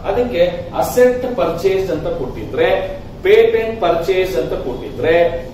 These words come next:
ಕಂಪ್ಯೂಟರ್ ಪರ್ಚೇಸ್ ಅಂತ ಕೊಟ್ಟಿದ್ರೆ ದಯವಿಟ್ಟು ಆಡ್ ಮಾಡಿ.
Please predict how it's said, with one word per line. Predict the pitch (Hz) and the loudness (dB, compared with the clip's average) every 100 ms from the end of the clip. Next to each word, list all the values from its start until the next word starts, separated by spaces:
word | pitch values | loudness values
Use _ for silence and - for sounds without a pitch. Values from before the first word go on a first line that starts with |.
| - | -2
ಕಂಪ್ಯೂಟರ್ | 180 - 220 208 196 196 190 165 | 0 0 0 2 2 2 2 2
ಪರ್ಚೇಸ್ | 160 185 190 - | 2 4 4 4
ಅಂತ | 160 - | 0 -4
ಕೊಟ್ಟಿದ್ರೆ | 156 139 107 101 135 165 170 - - - | -4 -6 -6 -4 0 2 0 -4 -12 -2
ದಯವಿಟ್ಟು | 127 - - - 147 - | 2 2 0 0 0 0
ಆಡ್ | 127 135 139 127 | -2 -2 -2 -2
ಮಾಡಿ. | 117 120 160 170 - - | -4 -4 -2 -2 -4 -8